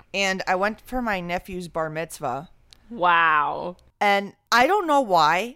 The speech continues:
Speaker 1: but, like, teenage kids scare me so much. Like, if you put two options in front of me, like, walk in front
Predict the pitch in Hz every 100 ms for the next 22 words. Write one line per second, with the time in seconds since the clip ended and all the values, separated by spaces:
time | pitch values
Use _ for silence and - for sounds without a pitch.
0 | _ 226 214 226 214 - _ _ _ _
1 | - - 294 302 320 311 - - _ _
2 | - - 208 220 247 - - _ _ _
3 | _ - - - - 190 175 202 254 311
4 | 370 _ _ _ _ - - - - 240
5 | 208 240 254 214 262 - 233 214 208 -
6 | 247 - 330 - 277 - _ - 247 202
7 | 190 196 180 160 156 151 147 147 117 -
8 | 170 156 208 269 302 285 - 208 190